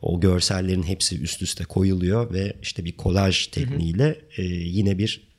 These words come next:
Speaker 1: sketch dediğimiz yani bir karalama ortaya çıkıyor. E, ama yani daha önceden bunlar
Speaker 2: Çalışılmış
Speaker 1: hazırlanıyor,
Speaker 2: oluyor, hazırlanıyor.
Speaker 1: çalışılıyor. Çekim günü de işte o dediğim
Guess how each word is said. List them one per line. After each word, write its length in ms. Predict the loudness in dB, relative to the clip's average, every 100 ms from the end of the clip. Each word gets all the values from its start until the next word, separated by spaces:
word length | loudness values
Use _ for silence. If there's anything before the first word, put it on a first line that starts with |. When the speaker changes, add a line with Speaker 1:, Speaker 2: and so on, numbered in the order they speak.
| _
Speaker 1:
sketch 500 | 0 0 0 -2 -4
dediğimiz 480 | -4 -4 -4 -4 -4
yani 260 | -4 -2
bir 60 | -4
karalama 560 | -2 0 2 4 2 0
ortaya 460 | 0 -2 -2 -2
çıkıyor. 400 | -2 -2 -4 -6 -10 -20 _ _ -4
E, 40 | 0
ama 380 | 0 2 2 4
yani 360 | 4 2 0
daha 240 | 2 2 2
önceden 380 | 0 -2 -2
bunlar 440 | -2 -2 -2 -4 -8 _ _ _
Speaker 2:
Çalışılmış 220 | -6 0
Speaker 1:
hazırlanıyor, 380 | 0 0 0 0
Speaker 2:
oluyor, 140 | -2
hazırlanıyor. 220 | 0 0 2
Speaker 1:
çalışılıyor. 360 | 0 -2 -4 -6 -8 _
Çekim 500 | 0 2 2 2 2
günü 400 | -2 -2 -2 -2
de 160 | -4 -4
işte 220 | -6 -2
o 100 | -4 -4 -4 -2
dediğim 380 | 0 0 0